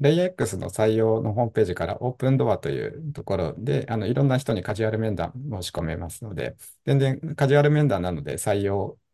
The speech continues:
あ、応募意思不問になりますので、あの、もうちょっと今日あの、プロダクトマネージャーとして仕事やってどうかみたいなところとか、気になるところありましたら、あの、ぜひ、カジュアル面談のリンクから、あの、ご連絡いただければと思います。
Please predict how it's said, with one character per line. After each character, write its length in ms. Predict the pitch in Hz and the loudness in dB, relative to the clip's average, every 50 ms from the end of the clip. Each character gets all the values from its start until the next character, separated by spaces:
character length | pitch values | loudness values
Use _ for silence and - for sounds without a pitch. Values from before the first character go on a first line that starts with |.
| _ - | _ -4
あ、 160 | 143 101 82 | -2 0 2
応 160 | 110 120 117 | 2 4 4
募 100 | 127 123 | 4 4
意 200 | 120 - - 80 | 2 2 0 -4
思 40 | - | -6
不 100 | - 104 | -4 -4
問 260 | 98 92 101 139 147 - - - - - _ _ _ - | -4 -2 -2 -2 -4 -6 -10 -18 -20 -20 _ _ _ -2
に 240 | 131 127 127 131 120 | 0 2 2 4 4
な 80 | 120 | 4
り 80 | 123 120 | 4 4
ま 120 | 123 120 | 4 2
す 80 | 117 - | 2 0
の 60 | 92 82 | -4 -4
で、 100 | - - | -4 -4
あ 100 | 120 110 | -2 -2
の、 300 | 95 92 85 87 87 - - - | -2 -2 -2 -4 -6 -8 -6 -2
も 160 | 147 151 151 | 2 4 4
う 20 | 151 | 4
ち 100 | 165 151 | 4 2
ょ 40 | |
っ 20 | 156 | 2
と 160 | - 92 92 - - | 0 -2 -4 -4 0
今 180 | - 135 92 - | 0 2 2 0
日 80 | - _ _ _ _ _ | -2 _ _ _ _ _
あ 80 | - 110 | -4 -2
の、 240 | 98 95 98 80 107 | 0 0 0 -2 -4
プ 160 | - - 135 | -2 0 0
ロ 80 | 123 113 | 2 2
ダ 120 | - 120 | 2 0
ク 100 | - - | 0 0
ト 100 | - 131 | 2 4
マ 140 | 123 117 120 | 4 6 6
ネ 140 | 131 151 151 | 4 4 4
ー 20 | |
ジ 80 | 135 107 | 4 2
ャ 40 | |
ー 20 | - | 0
と 120 | - 85 | -2 -6
し 100 | - - | -8 -8
て 140 | - - - | -8 -8 -6
仕 120 | - - | -4 -4
事 180 | 90 90 90 90 | -4 -4 -2 -4
や 80 | 80 82 | -4 -4
っ 20 | |
て 140 | - 82 76 | -4 -6 -6
ど 120 | 85 80 | -4 -6
う 40 | - | -6
か 80 | - - | -6 -8
み 80 | 92 | -6
た 80 | - 78 | -6 -6
い 40 | 80 | -6
な 40 | |
と 80 | - - | -6 -8
こ 100 | - 90 | -10 -10
ろ 60 | 90 | -10
と 100 | - - | -12 -14
か、 140 | - - - - - - - - - - | -16 -16 -16 -18 -18 -20 -20 -20 -16 -4
気 120 | - 113 | -2 0
に 60 | 104 | 2
な 80 | 98 95 | 2 0
る 60 | - | -2
と 100 | - 76 | -2 -4
こ 100 | - 82 | -4 -4
ろ 60 | 78 | -2
あ 20 | 82 | -2
り 60 | 85 | -2
ま 80 | 82 82 | -4 -4
し 40 | |
た 100 | - 82 | -6 -8
ら、 80 | - - 113 | -8 -8 -8
あ 100 | 110 104 | -6 -6
の、 280 | 92 90 92 90 - - _ _ - 131 - _ - | -6 -6 -8 -10 -12 -16 _ _ -14 -14 -12 _ -10
ぜ 140 | - 92 | -8 -8
ひ、 200 | 87 - - - _ _ _ _ _ - 233 - - _ _ _ _ | -8 -8 -10 -12 _ _ _ _ _ -16 -16 -16 -16 _ _ _ _
カ 120 | - 113 90 | -2 0 0
ジ 60 | 90 | 2
ュ 40 | 87 | 0
ア 20 | |
ル 80 | 85 92 | 0 0
面 120 | 95 92 | -2 0
談 140 | 85 85 80 | -2 -2 -2
の 80 | 82 | -2
リ 100 | 78 85 | -4 -4
ン 40 | 85 | -6
ク 100 | - - | -6 -6
か 100 | - 85 | -6 -4
ら、 160 | 76 62 - - - _ _ - | -4 -4 -6 -10 -16 _ _ -12
あ 40 | - | -10
の、 240 | - - - - - | -8 -8 -8 -8 -6
ご 120 | - - | -4 -2
連 120 | 87 82 71 | -2 -2 -2
絡 160 | 80 - 95 | -4 -6 -6
い 40 | 85 | -4
た 100 | 92 85 | -4 -4
だ 60 | 80 | -2
け 80 | - | -4
れ 60 | 80 85 | -6 -8
ば 80 | - | -10
と 100 | - - | -10 -12
思 100 | 85 85 | -12 -12
い 20 | 82 | -12
ま 100 | 73 - | -12 -12
す。 180 | - - - | -12 -14 -16